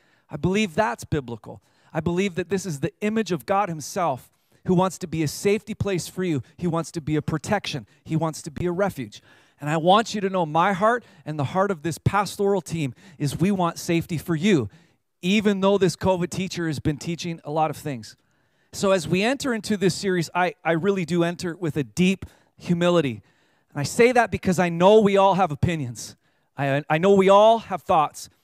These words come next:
But what I want to do is draw out some truth and align it back to what God has to say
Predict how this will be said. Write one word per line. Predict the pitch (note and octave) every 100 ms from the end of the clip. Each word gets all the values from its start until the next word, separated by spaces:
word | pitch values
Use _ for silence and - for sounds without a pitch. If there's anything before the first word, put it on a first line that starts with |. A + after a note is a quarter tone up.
| _ _ _ _ _
But | D#3+
what | E3 G3 A3
I | A#3+
want | A#3+ A#3 A3+
to |
do | F3 G3+ G#3+
is | F#3+ C3+
draw | F#3 F3+ G3 F#3
out | F3 F3 -
some | - C#3+
truth | - D#3+ G3 C3+ - _ _ _ _ _ _ _ _ -
and | D#3+
align | D#3+ F3 G3
it | G3
back | F3+ F3 -
to | E3+
what | D#3+ E3 A#2
God | F3 F#3+ F3
has | D3 B2+
to | -
say | - C3 B2+